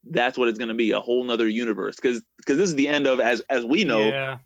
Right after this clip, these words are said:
Speaker 1: the Marvel Cinematic Universe. But to them, it'd be the end of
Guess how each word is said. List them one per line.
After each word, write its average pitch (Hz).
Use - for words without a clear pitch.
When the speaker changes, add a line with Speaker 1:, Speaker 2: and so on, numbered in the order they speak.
Speaker 1:
the 127
Marvel 123
Cinematic 120
Universe. 113
But 123
to 135
them, 147
it'd 120
be 117
the 117
end 113
of 101